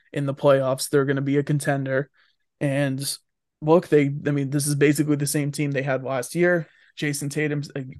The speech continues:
again, taking another step forward in his progress, and that's only gonna mean good things for the Celtics. And right now they're twelve and three. That is not a fluke. This could be the best team in the Eastern Conference when the season is over. I can definitely see that. And you just have to be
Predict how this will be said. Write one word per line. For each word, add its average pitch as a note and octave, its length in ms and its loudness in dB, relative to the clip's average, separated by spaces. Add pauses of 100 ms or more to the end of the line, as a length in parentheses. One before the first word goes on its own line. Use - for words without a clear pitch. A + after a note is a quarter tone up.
again, C#3 340 -6
taking C#3 300 -4
another C#3 340 0
step - 320 0
forward C#3 420 -2
in A#2 80 -8
his C#3 220 -4
progress, C#3+ 640 0
and B2+ 240 -10 (500)
that's - 240 -2
only E3 200 8
gonna D3+ 160 4
mean C#3 460 -2
good C#3 200 2
things C3+ 240 -4
for C3 140 -2
the - 60 -6
Celtics. C3+ 600 0
And B2+ 180 -8
right C#3 180 2
now C#3+ 200 0
they're C#3+ 140 0
twelve C#3 320 2
and C3+ 140 -4
three. D3+ 280 6
That C3+ 140 2
is C#3 140 -6
not D3 160 0
a C3 40 -2
fluke. E3 420 2 (580)
This D3 200 2
could D#3+ 200 4
be E3+ 120 4
the D#3+ 100 4
best D#3 280 4
team D#3+ 140 4
in C#3+ 80 0
the B2+ 120 -2
Eastern C3+ 280 -2
Conference C3 460 -4
when C3+ 120 -6
the C3+ 80 -8
season C3+ 320 -6
is A#2+ 160 -14
over. C3 300 -8
I B2 100 -8
can C3 160 -8
definitely C#3 380 2
see D3+ 220 0
that. D3 360 4
And B2 400 -6 (800)
you E3+ 160 2
just D3+ 180 4
have D3 200 6
to D3+ 80 -6
be C#3 300 4